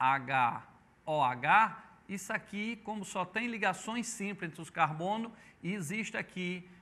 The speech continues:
o O H, esse grupo funcional aqui, a hidroxila, então eu digo que aí se trata de um álcool. Como eu tenho dois carbonos, é o et, né? Quando eu só tenho um carbono, é met. Quando eu tenho dois carbonos, eu uso et.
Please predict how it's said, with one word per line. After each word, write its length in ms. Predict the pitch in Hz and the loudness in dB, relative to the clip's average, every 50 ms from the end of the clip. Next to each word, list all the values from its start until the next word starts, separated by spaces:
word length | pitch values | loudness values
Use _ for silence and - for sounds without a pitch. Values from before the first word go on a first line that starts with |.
| - - | -12 -4
o 80 | - 175 | 0 2
O 160 | 185 175 165 | 6 8 10
H, 380 | 160 156 147 147 151 160 196 214 | 8 8 8 8 6 6 6 4
esse 180 | - - - | 2 -4 -8
grupo 240 | 160 160 156 160 151 | -6 -4 -4 -4 -6
funcional 500 | - - 160 151 - - 147 143 139 131 | -8 -8 -10 -8 -6 -6 -2 0 2 2
aqui, 220 | 131 123 - 165 | 2 0 -2 -4
a 60 | 180 196 | -4 -2
hidroxila, 760 | 180 147 143 143 139 - - - 175 185 208 214 226 226 | -2 -4 -4 -4 -4 -6 -8 -6 -4 -2 -2 -2 -2 -4
então 240 | 233 208 214 226 226 | -4 -6 -6 -6 -4
eu 60 | 233 | -4
digo 240 | 220 196 208 208 220 | -4 -6 -6 -6 -8
que 120 | 202 - 220 | -6 -4 -2
aí 200 | 214 196 190 180 | -2 -2 -2 -4
se 180 | 185 - 208 | -6 -8 -12
trata 360 | 180 - 175 175 165 160 180 | -6 0 2 2 2 2 0
de 120 | 170 170 196 | -4 -4 -2
um 120 | 208 202 | 2 6
álcool. 380 | 180 160 156 151 147 - - - - - - - - | 6 6 6 4 0 -8 -16 -20 -20 -20 -20 -12 -4
Como 200 | - 226 240 208 | -2 0 0 0
eu 60 | 170 | -2
tenho 160 | - - 156 | -2 -2 -4
dois 260 | 147 131 139 143 - - | -4 -2 -4 -4 -6 -2
carbonos, 680 | - 220 208 196 180 175 180 185 196 202 208 220 214 - - - - - - | 0 0 0 0 0 -2 -2 -2 -2 -2 -4 -6 -8 -12 -16 -20 -20 -6 -2
é 100 | - 170 | 0 2
o 160 | 196 196 185 | 2 4 4
et, 340 | 165 160 160 151 - - 147 | 4 4 4 2 -2 -4 -2
né? 200 | 139 151 185 208 | 0 2 2 0
Quando 180 | - 185 165 | 0 -2 -6
eu 60 | 143 135 | -6 -6
só 160 | - 160 151 | -4 -6 -4
tenho 200 | - - 151 151 | -2 -2 -2 -2
um 120 | 170 208 | -2 -4
carbono, 600 | 208 - 208 170 143 156 147 156 180 208 214 220 | -2 0 0 2 2 0 -2 -2 -2 -2 -2 -2
é 60 | 214 | -2
met. 500 | 196 175 165 165 165 165 156 160 - - - - | -2 0 0 2 2 2 0 -2 -6 -16 -12 -8
Quando 160 | 160 151 147 | -6 -4 -4
eu 60 | 147 | -4
tenho 180 | 143 - 156 147 147 139 | -4 -4 -4 -4 -4 -2
dois 380 | 127 139 175 208 247 254 - - | -2 0 2 2 2 0 -2 -2
carbonos, 760 | - 240 233 208 202 175 180 180 190 185 190 196 190 190 - - - - - - - | 0 0 2 2 0 -2 -2 -2 -2 -4 -4 -6 -10 -12 -14 -18 -20 -20 -20 -14 -6
eu 160 | - 175 175 | -2 0 2
uso 360 | 170 165 185 185 165 202 196 185 | 2 2 0 0 -2 -2 2 2
et. 400 | 156 147 143 139 - - - | 4 4 4 2 -2 -8 -16